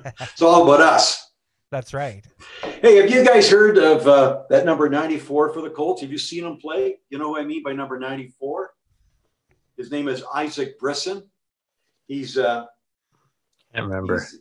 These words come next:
Speaker 1: he's six-foot-five, a hundred and ninety-five pounds, with a size fifteen shoe.
Speaker 2: Oh my goodness.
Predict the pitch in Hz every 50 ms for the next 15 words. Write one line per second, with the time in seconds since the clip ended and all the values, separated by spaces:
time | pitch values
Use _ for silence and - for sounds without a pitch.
0 | _ _ _ _ _ _ _ _ - 135 135 - - - - 226 226 220 - -
1 | - 185 196 190 196 - - - 165 151 139 127 117 110 107 110 127 147 165 170
2 | 185 _ _ _ _ _ _ _ _ _ - 127 135 160 180 185 175 151 139 156
3 | 151 151 151 151 147 143 135 - - 151 143 131 131 127 123 - - 139 135 131
4 | 135 143 165 170 - - _ _ _ _ _ _ 123 113 117 120 113 117 - -
5 | - 151 151 151 156 165 156 131 - - - 160 151 156 - _ - 147 143 139
6 | 139 135 127 123 123 - - - 127 120 101 - - - - _ _ _ _ -
7 | 135 156 175 180 160 131 113 101 95 104 139 160 151 131 104 92 90 - - _